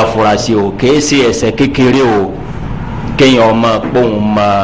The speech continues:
ìkọ̀kọ̀, torí pé Ọ-, Ọlọ́run ọba bó ti jẹ́ ọba tó ní sùúrù, ọba tó fẹ́ràn àwọn ẹ̀dá tó dá, ó wá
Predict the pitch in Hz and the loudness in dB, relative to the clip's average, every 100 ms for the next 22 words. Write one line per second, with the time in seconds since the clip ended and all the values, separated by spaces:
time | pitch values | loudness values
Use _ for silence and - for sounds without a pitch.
0 | 98 - 104 - 98 92 95 90 131 151 | -2 -2 -4 0 -2 0 -2 0 0 2
1 | 170 156 143 127 127 139 165 156 131 123 | 2 4 4 2 0 0 0 0 0 0
2 | 123 127 135 143 143 131 117 123 135 127 | 0 0 0 -2 0 -2 0 2 2 2
3 | 123 120 127 139 143 143 143 139 117 120 | 0 0 0 0 0 0 0 0 0 2
4 | 131 131 - - - - - - 117 123 | 0 0 -4 -8 -10 -10 -4 0 2 4
5 | 127 143 143 143 143 123 113 117 98 110 | 2 2 0 0 2 0 0 0 -2 -2
6 | 123 131 120 131 131 - - - - - | 0 0 2 2 0 -2 -8 -10 -8 -2
7 | 139 151 151 | 4 6 6